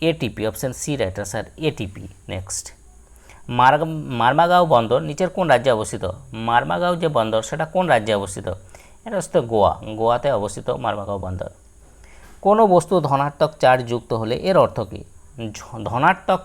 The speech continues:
চার্জ যুক্ত হওয়া মানে কি, এর অর্থ কী? যে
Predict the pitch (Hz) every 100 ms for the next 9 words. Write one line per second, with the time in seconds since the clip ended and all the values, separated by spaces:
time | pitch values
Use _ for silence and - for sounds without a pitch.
0 | - - 98 87 - 107 107 110 139 -
1 | 151 123 104 104 110 131 - 156 135 123
2 | 110 107 92 90 - - - - - -
3 | - 123 120